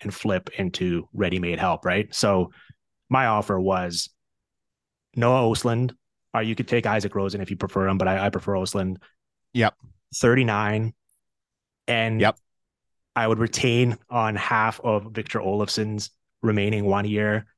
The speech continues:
Speaker 1: just to give Carolina kind of a goal scorer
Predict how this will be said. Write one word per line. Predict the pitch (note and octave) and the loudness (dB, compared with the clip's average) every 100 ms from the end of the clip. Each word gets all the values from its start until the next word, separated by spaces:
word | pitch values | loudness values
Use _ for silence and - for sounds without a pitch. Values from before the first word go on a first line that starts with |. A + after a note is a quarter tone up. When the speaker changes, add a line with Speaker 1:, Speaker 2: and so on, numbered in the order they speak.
| _ - | _ -4
Speaker 1:
just | G#2+ - - | -2 -2 -2
to | G#2 | -6
give | G2 A2 G#2+ G2+ | -2 0 0 -2
Carolina | - G#2 G2+ G2 G#2 | -2 2 2 0 -2
kind | - - - | -4 -4 -4
of | C3 - | -4 -6
a | |
goal | G#2+ A2+ A2+ | -2 2 2
scorer | - A#2 A2 A2 G#2+ | 0 0 2 2 -2